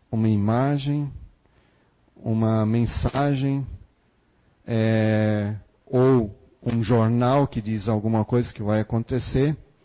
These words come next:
e automaticamente eu estou me inserindo nesse, nesse meio,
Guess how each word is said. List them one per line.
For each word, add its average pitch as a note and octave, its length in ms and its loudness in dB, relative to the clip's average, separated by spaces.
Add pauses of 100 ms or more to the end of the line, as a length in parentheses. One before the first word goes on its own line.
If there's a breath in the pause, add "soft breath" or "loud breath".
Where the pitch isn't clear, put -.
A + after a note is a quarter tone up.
(600 soft breath)
e C3+ 120 4
automaticamente D#3+ 1120 2
eu D3+ 240 2
estou D3 420 -2
me C#3 320 2 (1400)
inserindo D3+ 600 2
nesse, C3 440 -2 (1800)
nesse B2 320 -14
meio, A2+ 440 0